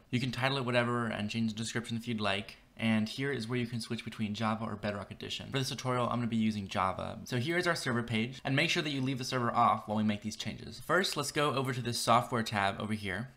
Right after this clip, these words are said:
and then we're gonna want to download Forge. And this software will allow us to run mods in our server. So let's click here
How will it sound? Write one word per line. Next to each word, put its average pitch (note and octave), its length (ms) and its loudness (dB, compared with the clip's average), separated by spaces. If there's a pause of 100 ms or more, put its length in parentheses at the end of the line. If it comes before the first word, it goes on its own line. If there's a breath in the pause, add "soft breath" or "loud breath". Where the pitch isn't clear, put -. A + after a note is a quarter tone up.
(100)
and B2+ 140 2
then C#3 300 2
we're C#3 100 -2
gonna E3 140 -2
want C3+ 260 -2
to - 80 -8
download G#2+ 640 2 (100)
Forge. - 800 -4
And B2 100 4
this D#3+ 140 0
software C#3+ 300 4
will A#2 180 4
allow A2 320 6
us G#2+ 300 -2
to - 120 -6
run G#2+ 220 2
mods F2+ 540 2
in G2+ 100 0
our F#2+ 80 0
server. - 380 -6 (160)
So - 120 -4
let's A2 120 0
click C3+ 180 -4
here A2+ 280 -2